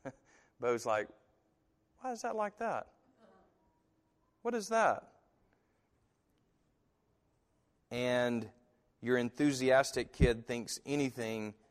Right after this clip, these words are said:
sounds like fun, you know? "Let's do it. All right." Uh, they're very concrete thinkers, it says, enforcing the law in every situation. "That's not fair. He didn't do this."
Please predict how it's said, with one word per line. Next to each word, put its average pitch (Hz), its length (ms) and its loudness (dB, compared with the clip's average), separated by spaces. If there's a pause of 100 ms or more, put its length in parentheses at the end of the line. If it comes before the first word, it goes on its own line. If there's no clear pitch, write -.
(160)
sounds 117 360 -4
like 98 240 -6
fun, 104 260 -10 (440)
you 107 100 -10
know? 117 240 -8 (320)
"Let's 165 220 -4
do 226 260 2
it. 196 240 2
All 226 240 10
right." 226 580 6 (1000)
Uh, 110 160 4
they're 117 160 0
very 117 180 4
concrete 147 600 2
thinkers, 147 360 -4
it 127 80 -6
says, 143 320 2
enforcing 147 640 0
the 127 80 2
law 131 280 4
in 123 60 -2
every 123 220 0
situation. 117 720 -4
"That's 196 200 -6
not 220 280 -2
fair. 196 260 0
He 175 140 -6
didn't 240 180 -2
do 226 140 0
this." 165 160 -2